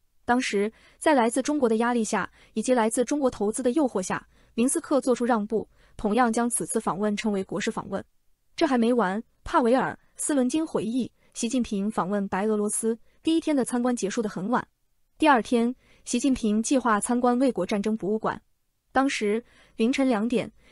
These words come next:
秦刚决定再次检查博物馆是否准备好迎接习近平的参观。帕维尔、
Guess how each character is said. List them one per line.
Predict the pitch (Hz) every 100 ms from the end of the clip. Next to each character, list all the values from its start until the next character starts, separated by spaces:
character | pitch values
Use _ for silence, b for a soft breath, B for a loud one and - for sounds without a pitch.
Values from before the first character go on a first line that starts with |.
| b
秦 | - 240
刚 | 311
决 | 294
定 | 247 262
再 | 339 285
次 | -
检 | 233 185
查 | 196
博 | 208 208
物 | 254
馆 | 185 - -
是 | - 339
否 | 226
准 | 214 185
备 | 208
好 | 190 -
迎 | 190 202
接 | 254
习 | - 214
近 | 226
平 | 196
的 | 196
参 | - 214
观。 | 220 220 - _ _ _ _
帕 | - 349
维 | 254 226
尔、 | 220 151